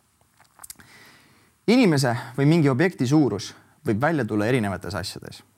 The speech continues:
Esimesena seostub sõnaga suur ilmselt meie ajus füüsiline suurus, pikkus või laius. Juba mainitud Ever Giveni pikkus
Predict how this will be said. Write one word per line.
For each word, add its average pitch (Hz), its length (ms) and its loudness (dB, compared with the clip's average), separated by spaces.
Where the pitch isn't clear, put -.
Esimesena 127 560 0
seostub - 480 -4
sõnaga 127 400 -2
suur 127 400 -2
ilmselt 123 320 0
meie 131 260 2
ajus 110 320 -2
füüsiline 127 440 2
suurus, 104 480 -4
pikkus 160 480 -4
või 120 120 2
laius. 98 440 -4
Juba 170 200 4
mainitud 143 600 -2
Ever 147 280 0
Giveni 127 340 0
pikkus - 540 -6